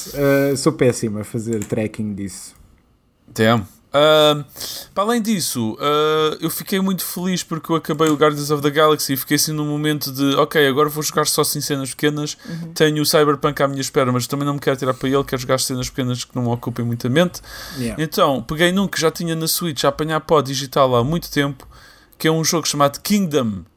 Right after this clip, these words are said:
Speaker 1: New Land, ah, New Lands, exatamente.
Speaker 2: Ok.
Speaker 1: E que tem uma, tem uma, uma sequela chamada Kingdom Two Crowns.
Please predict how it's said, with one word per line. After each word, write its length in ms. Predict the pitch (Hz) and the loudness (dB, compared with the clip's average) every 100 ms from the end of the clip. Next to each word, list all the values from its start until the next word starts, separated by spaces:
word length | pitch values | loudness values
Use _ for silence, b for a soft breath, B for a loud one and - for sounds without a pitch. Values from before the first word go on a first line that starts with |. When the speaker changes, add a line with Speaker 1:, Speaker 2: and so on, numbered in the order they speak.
| _ - | _ -6
Speaker 1:
New 240 | 156 156 | 0 2
Land, 320 | 131 127 156 - - | 2 0 -2 -6 0
ah, 260 | 151 147 | 2 2
New 160 | 139 147 | 0 0
Lands, 320 | 117 143 - | 0 -2 -4
exatamente. 580 | 127 131 117 110 127 - - B B B B B B | -4 -4 -2 -2 -4 -6 -18 B B B B B B
Speaker 2:
Ok. 140 | 123 | -2
Speaker 1:
E 100 | 143 123 | 2 2
que 80 | |
tem 100 | 131 | 2
uma, 180 | 160 165 | 2 2
tem 220 | - 175 | 0 0
uma, 120 | 165 160 - | 0 2 0
uma 140 | 156 | -2
sequela 320 | 151 - 151 135 | -2 0 0 0
chamada 340 | - 127 123 | 0 0 0
Kingdom 440 | 120 160 151 127 | -2 -6 -2 -2
Two 180 | 113 131 | -2 -4
Crowns. 560 | 120 123 117 165 - | -4 0 0 -2 -6